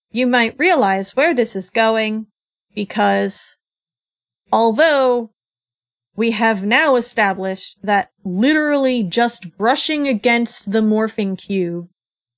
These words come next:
is enough to gain the morphing power, it does not occur to Cassie that maybe it's a bad thing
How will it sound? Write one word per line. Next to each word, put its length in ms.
is 220
enough 500
to 120
gain 340
the 60
morphing 500
power, 480
it 160
does 180
not 220
occur 360
to 140
Cassie 640
that 160
maybe 380
it's 180
a 60
bad 400
thing 420